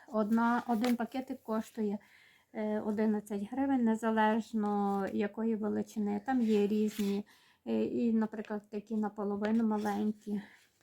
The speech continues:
Так що... Хто собі які хоче, такі вибирає. Ну, я взяла на пробу такий розмір і буду пробувати. Не знаю, що тут навіть, я вже так дивлюся, не тільки можна для холодильника,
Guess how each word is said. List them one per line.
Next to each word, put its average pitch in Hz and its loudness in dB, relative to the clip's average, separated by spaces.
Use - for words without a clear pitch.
Так 233 -8
що... 233 -2
Хто - -6
собі 220 -2
які 214 0
хоче, 226 -6
такі 208 -8
вибирає. 208 0
Ну, 269 -8
я 240 4
взяла 214 2
на 202 4
пробу 202 -2
такий 285 -4
розмір 269 0
і 269 -2
буду 208 0
пробувати. 202 -4
Не 220 0
знаю, 208 0
що - -8
тут 262 -6
навіть, 226 2
я 226 -4
вже 226 -8
так 208 -10
дивлюся, 220 -2
не 214 2
тільки 247 -2
можна 220 0
для 208 -2
холодильника, 202 -2